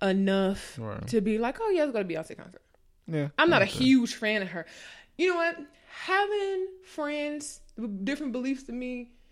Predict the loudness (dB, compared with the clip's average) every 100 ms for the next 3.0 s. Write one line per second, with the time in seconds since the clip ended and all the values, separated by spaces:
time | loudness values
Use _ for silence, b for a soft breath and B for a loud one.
0 | b b -4 -2 -2 0 0 0 -2 0
1 | 0 0 -2 -6 -14 _ _ _ _ _
2 | -2 0 -2 -4 -4 -2 -2 -2 -4 -8